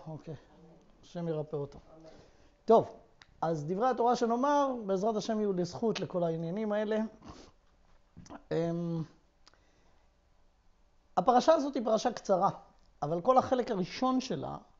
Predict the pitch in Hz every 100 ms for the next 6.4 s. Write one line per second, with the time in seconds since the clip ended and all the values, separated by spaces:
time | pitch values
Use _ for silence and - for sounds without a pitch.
0 | _ - - _ _ _ _ - 147 147
1 | - 175 - 285 277 - - - - -
2 | 151 185 196 - 269 240 233 220 190 190
3 | 220 208 208 - 170 202 240 240 226 254
4 | 233 240 202 - 240 254 262 233 220 240
5 | 240 233 226 202 202 - 190 254 247 -
6 | 220 - 196 156